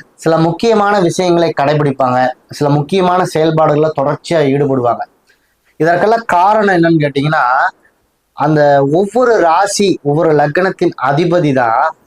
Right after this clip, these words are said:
அந்த ராசிக்காரர்களையும் லக்னக்காரர்களையும் தன்னுடைய வாழ்நாள் முழுவதும் வழிநடத்தி சென்று வரார்கள். அப்படி இந்த ரிஷபத்தில் பிறந்தவர்கள் தொடர்ச்சியாகவும்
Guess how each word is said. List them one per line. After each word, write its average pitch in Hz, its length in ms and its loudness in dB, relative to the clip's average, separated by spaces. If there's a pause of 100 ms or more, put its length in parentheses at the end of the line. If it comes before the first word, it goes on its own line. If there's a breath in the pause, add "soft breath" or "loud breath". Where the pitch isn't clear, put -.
(140)
அந்த 135 280 0
ராசிக்காரர்களையும் 151 1040 2
லக்னக்காரர்களையும் 139 1000 0
தன்னுடைய 135 300 0
வாழ்நாள் 175 600 2
முழுவதும் 151 420 -4
வழிநடத்தி 139 460 -2
சென்று 123 320 -4
வரார்கள். 107 460 -2 (500 loud breath)
அப்படி 220 280 0
இந்த 190 140 2
ரிஷபத்தில் 220 580 0
பிறந்தவர்கள் 180 600 2 (300)
தொடர்ச்சியாகவும் 170 920 0